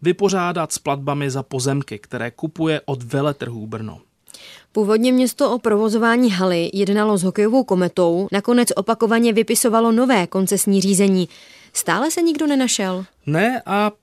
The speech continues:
Speaker 1: proto město v prosinci oznámilo, že by halu měla provozovat už zmíněná městská firma Arena Brno,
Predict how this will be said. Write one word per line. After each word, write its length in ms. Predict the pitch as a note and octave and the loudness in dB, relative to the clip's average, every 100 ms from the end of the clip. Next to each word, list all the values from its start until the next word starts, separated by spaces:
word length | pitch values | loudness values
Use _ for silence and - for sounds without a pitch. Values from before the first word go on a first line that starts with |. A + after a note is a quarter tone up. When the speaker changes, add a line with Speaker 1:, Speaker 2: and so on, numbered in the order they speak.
| _ | _
Speaker 1:
proto 440 | C4 F#3 - A3 | -2 -2 -2 -2
město 460 | G3+ E3+ E3+ - G3 | 0 -2 -4 -4 -6
v 60 | |
prosinci 640 | - E3 - A3 A3 - - _ | -4 -8 -4 -4 -4 -6 -8 _
oznámilo, 800 | - B2+ C3 C3+ C#3 D3+ F3 F#3 F3 | -8 -6 -4 -2 -2 -2 -4 -2 -2
že 140 | F#3 | -4
by 160 | F3 B2 | -6 -6
halu 460 | A#2 C#3+ F3 F#3 | -4 -2 0 0
měla 500 | E3+ C#3+ C#3 D#3+ G3 | -2 -4 -4 -2 -4
provozovat 640 | F3+ C3 C3+ C#3 D#3 E3 - | -6 -8 -6 -6 -4 -6 -4
už 220 | G#3+ - F#3+ | -8 -6 -10
zmíněná 640 | C#3 D3+ E3+ E3+ E3+ E3+ | -4 -2 -2 -2 -4 -4
městská 420 | E3 D#3+ - - | -4 -6 -10 -14
firma 360 | - E3+ D#3+ D3+ - _ | -8 -6 -4 -6 -10 _
Arena 380 | C#3+ C#3+ C#3 C3+ | -4 -4 -4 -4
Brno, 280 | A#2+ A2 | -4 -8